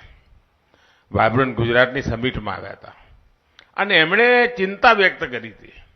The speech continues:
કે ભારત જશે આટલી બધી વિરાસત હોય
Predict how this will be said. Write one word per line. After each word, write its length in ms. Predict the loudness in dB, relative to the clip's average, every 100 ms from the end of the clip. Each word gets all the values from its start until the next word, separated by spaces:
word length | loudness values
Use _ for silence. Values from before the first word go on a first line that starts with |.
| _ _ _ _ _ _ _ _ _ _ _ _ _ _
કે 80 | -8
ભારત 540 | -4 -2 2 2 2
જશે 300 | 0 0 2
આટલી 360 | 2 2 0 -4
બધી 260 | -2 -2 -2
વિરાસત 580 | 0 0 -2 -4 -6
હોય 440 | -6 -2 -2 -2